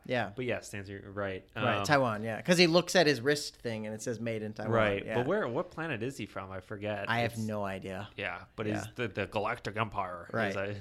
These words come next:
Speaker 2: <laughs> yeah.
Speaker 1: Uh, well, my first question was, uh, what was, what was, uh, their, their Tuesday, their, their press conference about? What
Speaker 2: <laughs>
Speaker 1: was Tuesday
Speaker 2: Plastic
Speaker 1: night's meeting?
Speaker 2: corrosion
Speaker 1: Plastic
Speaker 2: meeting,
Speaker 1: corrosion.
Speaker 2: yeah.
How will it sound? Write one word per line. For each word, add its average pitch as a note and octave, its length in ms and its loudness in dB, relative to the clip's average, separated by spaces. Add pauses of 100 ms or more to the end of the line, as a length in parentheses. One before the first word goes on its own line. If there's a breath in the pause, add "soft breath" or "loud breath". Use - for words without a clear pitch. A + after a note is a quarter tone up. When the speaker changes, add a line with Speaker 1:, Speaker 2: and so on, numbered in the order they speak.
Speaker 2:
<laughs> C3 180 -4
yeah. G2+ 160 -4 (640)
Speaker 1:
Uh, D#3+ 260 8
well, E3+ 140 6
my F3+ 160 10
first D4 340 2
question C#3+ 600 4
was, B2+ 600 4 (340 soft breath)
uh, C3 240 6
what D3 180 4
was, B2 380 2
what C3 180 0
was, C3 260 0 (260)
uh, A#2 180 4
their, A2 260 0 (160)
their A#2+ 200 0
Tuesday, A#2+ 580 2
their, B2+ 220 0
their B2 140 2
press D3+ 300 6
conference A#2 380 0
about? E3 260 10
What G3+ 180 8
Speaker 2:
<laughs> - 0 -
Speaker 1:
was G3 160 6
Tuesday D3 100 4
Speaker 2:
Plastic C#3 300 8
Speaker 1:
night's B2+ 180 6
meeting? C3+ 180 8
Speaker 2:
corrosion B2+ 260 8 (100)
Speaker 1:
Plastic C3 260 4
Speaker 2:
meeting, A2+ 140 4
Speaker 1:
corrosion. B2+ 320 4
Speaker 2:
yeah. A#2+ 140 2